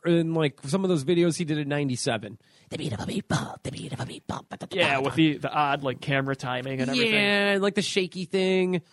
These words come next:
Speaker 2: Yeah.
Speaker 1: Yeah, she's moving like those ghosts in nineteen ninety-nine's House on Haunted Hill.
Speaker 2: Yeah.
Speaker 1: Yeah, all twitchy.
Speaker 2: Yeah, but it's, uh, you can, you can tell that she's,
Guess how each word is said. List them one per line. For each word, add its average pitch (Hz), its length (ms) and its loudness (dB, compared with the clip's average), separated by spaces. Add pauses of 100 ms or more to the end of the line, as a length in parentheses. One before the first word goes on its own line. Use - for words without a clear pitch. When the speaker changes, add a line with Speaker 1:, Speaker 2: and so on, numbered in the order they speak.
Speaker 2:
Yeah. 123 360 -10
Speaker 1:
Yeah, 156 340 4
she's 196 260 0
moving 247 340 2
like 220 220 2
those 180 260 4
ghosts 196 500 2
in 151 80 -4
nineteen 170 400 0
ninety-nine's 156 520 2
House 147 240 2
on 147 120 2
Haunted 135 240 2
Hill. 117 240 0 (240)
Speaker 2:
Yeah. 180 400 0 (180)
Speaker 1:
Yeah, 208 300 0
all 185 140 0
twitchy. - 420 -2
Speaker 2:
Yeah, 135 400 -2 (160)
but 170 140 4
it's, 175 200 -2
uh, 175 440 4 (720)
you 214 160 -6
can, 262 260 -6
you 220 100 -4
can 214 120 -4
tell 220 220 2
that 196 120 -2
she's, - 380 -4